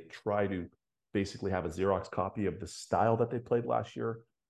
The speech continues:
in light of missing some of that personnel? Or do they try to reinvent themselves and become a little bit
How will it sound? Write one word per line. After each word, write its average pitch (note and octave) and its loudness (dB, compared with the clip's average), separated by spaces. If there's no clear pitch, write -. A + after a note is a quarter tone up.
in G#2 2
light G2 4
of F#2 0
missing G#2 0
some C#3+ -4
of D3+ -4
that - -2
personnel? D#3 0
Or G#2 6
do G2 -4
they F2 -2
try G#2+ -2
to G#2 2
reinvent F#2+ 0
themselves A#2 -2
and F#2+ -4
become F#2 -2
a F2 -4
little F#2+ 0
bit F2+ -4